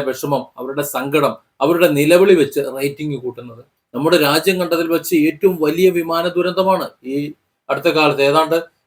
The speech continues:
ഇരുന്നൂറ് കടന്നു എന്ന് പറയുമ്പോ, വിമാന, ആ, യാത്രക്കാരിൽ ഇരുന്നൂറ് കടന്നു എന്ന് പറയുമ്പോ, ഇപ്പുറത്ത് ആ കെട്ടിടത്തിൽ എത്ര പേര് മരണപ്പെട്ടു എന്ന് കണക്കെടുത്തിട്ടില്ല. എട്ട് പേരുടെ മരണം അനൗദ്യോഗികമായിട്ട് പറഞ്ഞതാണ്, ഔദ്യോഗികമായി പ്രഖ്യാപിച്ചിട്ടില്ല.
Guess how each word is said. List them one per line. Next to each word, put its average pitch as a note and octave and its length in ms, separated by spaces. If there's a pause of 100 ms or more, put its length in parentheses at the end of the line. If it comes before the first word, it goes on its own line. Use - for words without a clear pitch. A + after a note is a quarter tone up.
ഇരുന്നൂറ് F3 560
കടന്നു D#3 320
എന്ന് E3 180
പറയുമ്പോ, D#3 280 (100)
വിമാന, D3+ 360 (520)
ആ, C#3 80 (600)
യാത്രക്കാരിൽ F3 600
ഇരുന്നൂറ് E3 380
കടന്നു D#3 240
എന്ന് E3+ 180
പറയുമ്പോ, D#3+ 340 (160)
ഇപ്പുറത്ത് D#3+ 400 (380)
ആ B2+ 140
കെട്ടിടത്തിൽ E3 440
എത്ര E3 200
പേര് F3 280
മരണപ്പെട്ടു E3+ 360
എന്ന് E3+ 180
കണക്കെടുത്തിട്ടില്ല. F3+ 580 (160)
എട്ട് D#3 180
പേരുടെ E3+ 320 (100)
മരണം D3+ 340 (100)
അനൗദ്യോഗികമായിട്ട് G3 960 (100)
പറഞ്ഞതാണ്, F3 460 (320)
ഔദ്യോഗികമായി F3+ 640
പ്രഖ്യാപിച്ചിട്ടില്ല. F#3 640